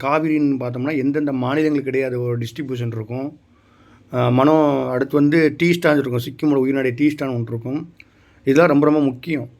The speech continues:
அப்பப்ப பிரச்சனை வரும், அப்பப்ப சால்வ் ஆயிரும். அதை வச்சு ஜியாகிரஃபி ரீஜியன்ல வந்து இந்த மாதிரி கொஸ்டின்லாம் கேட்க வாய்ப்பு இருக்கு. அதனால எப்பயுமே ஒரு நதியை பார்த்தீங்க அப்படின்னா,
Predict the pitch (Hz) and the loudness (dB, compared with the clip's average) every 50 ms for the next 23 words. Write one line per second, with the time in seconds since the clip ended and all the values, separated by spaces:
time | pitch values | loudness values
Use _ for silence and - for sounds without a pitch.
0 | _ _ - 120 120 156 147 147 180 180 175 170 160 151 143 131 123 - 135 123 | _ _ -10 -4 -2 -2 -2 0 2 2 4 4 4 2 2 0 -2 -4 -6 -4
1 | - 170 156 147 139 139 147 170 202 - - 139 120 147 139 151 165 165 - 135 | -2 -2 0 0 0 0 -2 -2 -4 -6 -10 -10 -10 -8 -6 -4 -6 -4 -2 -2
2 | 135 139 135 135 123 120 117 127 151 185 - - _ _ _ _ _ _ _ _ | 0 0 0 0 -2 -2 -2 -4 -6 -8 -12 -16 _ _ _ _ _ _ _ _
3 | _ _ 127 - 143 147 147 147 147 - 233 226 220 175 175 131 127 139 156 156 | _ _ -2 0 2 2 2 0 -2 -4 -6 -6 -6 -4 -2 -2 -2 -2 0 -2
4 | 165 160 151 151 151 143 147 147 147 143 147 143 139 131 131 139 170 170 151 143 | -4 -4 -2 -2 -2 -2 -2 -2 -2 -2 -2 -2 -2 -2 -2 -2 -2 -2 0 0
5 | 143 151 147 131 120 123 143 139 143 139 123 123 123 123 120 120 123 127 123 - | 0 0 -2 -4 -4 -4 -4 -4 -4 -2 -4 -6 -4 -4 -4 -4 -4 -4 -4 -6
6 | 117 113 107 127 135 160 - - _ _ _ _ _ _ _ _ - _ _ 117 | -6 -6 -4 -4 -6 -6 -8 -10 _ _ _ _ _ _ _ _ -20 _ _ -4
7 | 123 131 135 135 139 147 170 170 139 135 120 123 151 160 165 156 151 131 127 127 | -2 -2 0 0 0 0 0 0 -2 -2 -2 -2 -2 0 0 0 -2 -2 -2 -4
8 | 123 147 165 160 135 131 127 123 - 131 127 123 113 120 117 117 123 139 165 175 | -2 -2 -2 -2 -2 -4 -6 -6 -8 -8 -8 -6 -4 -4 -4 -4 -4 -6 -8 -10